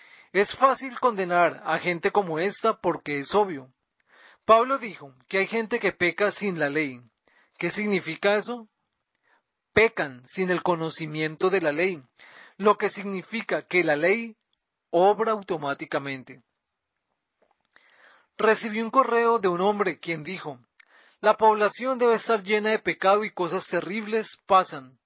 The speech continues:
porque en Fairfax, Virginia, el alcalde de la ciudad fue arrestado por tener múltiples compañeros sexuales, y les daba anfetaminas a todos ellos de modo que podían tener un tiempo grande y glorioso".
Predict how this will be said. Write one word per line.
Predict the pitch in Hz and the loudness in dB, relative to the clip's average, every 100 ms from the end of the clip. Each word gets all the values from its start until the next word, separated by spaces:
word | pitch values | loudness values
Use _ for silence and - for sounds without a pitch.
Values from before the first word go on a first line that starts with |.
| _ _ _ _ _ | _ _ _ _ _
porque | 196 185 - 180 | 0 2 0 -2
en | 165 151 | -4 -4
Fairfax, | 202 240 190 165 135 - - 147 | 0 0 0 -2 -2 -4 -20 -18
Virginia, | 151 165 - 214 233 247 208 _ _ _ _ _ | -12 -10 -6 -4 -4 -4 -8 _ _ _ _ _
el | 185 196 | 0 2
alcalde | 196 - 220 233 | 2 2 0 2
de | 247 | -2
la | 226 | -2
ciudad | 214 175 180 196 | -4 2 2 4
fue | 208 | 4
arrestado | 202 202 196 - 202 151 147 | 4 2 -2 2 2 2 -2
por | 185 180 | 0 0
tener | 180 170 180 | 0 -2 -2
múltiples | 196 208 233 240 202 233 | -2 -2 -4 -6 -6 -6
compañeros | - 196 180 165 165 185 | -4 -2 0 0 -2 -4
sexuales, | 185 - - 185 196 143 120 - _ - _ - | -6 -8 0 2 2 -2 -14 -20 _ -20 _ -10
y | 196 | -2
les | 190 180 | 0 2
daba | 175 180 202 | 6 4 4
anfetaminas | 190 - 196 175 202 220 220 | -2 -2 0 -2 -2 -2 0
a | 208 | 0
todos | - 170 180 | 0 0 2
ellos | 220 226 208 196 | 2 2 0 -4
de | 185 | -2
modo | 165 175 | 0 -2
que | 175 202 | 0 -2
podían | 180 151 156 180 | -2 -2 -2 0
tener | 190 165 156 | -2 -2 -4
un | 175 | -6
tiempo | 175 175 165 185 | -4 -6 -2 -2
grande | 175 180 220 214 214 | 0 0 0 -2 -6
y | |
glorioso". | 185 165 135 127 120 143 143 | -4 -6 -6 -10 -16 -20 -20